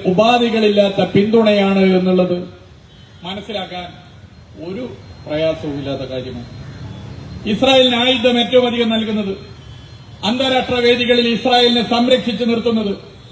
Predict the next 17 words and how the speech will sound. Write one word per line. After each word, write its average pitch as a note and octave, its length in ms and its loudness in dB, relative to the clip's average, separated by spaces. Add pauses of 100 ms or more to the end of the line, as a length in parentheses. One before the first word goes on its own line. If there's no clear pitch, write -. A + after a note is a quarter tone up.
(120)
അമേരിക്കൻ A#3 480 -4
സാമ്രാജ്യത്വമല്ലേ? A3+ 800 -6
ഈ G3+ 140 -8
അടുത്ത A3 220 -6
കാലത്തല്ലേ A#3+ 600 -10 (220)
ഒരു G#3+ 140 -8
റിപ്പോർട്ട് A3+ 320 -6
പുറത്തുവിട്ടത്? G#3 800 -8 (1300)
നിരപരാധികളെ B3+ 720 4
കൊന്നെടുക്കാൻ A#3+ 600 4
ഇസ്രായേൽ B3 440 4
ഉപയോഗിക്കുന്ന A#3+ 420 2
ആയുധങ്ങളൊക്കെ A#3+ 640 0
തന്നെ A#3 240 -4
നൽകുന്ന A3+ 380 -4
രാജ്യം A3+ 380 -4
അമേരിക്കയാണ്. A3 680 -4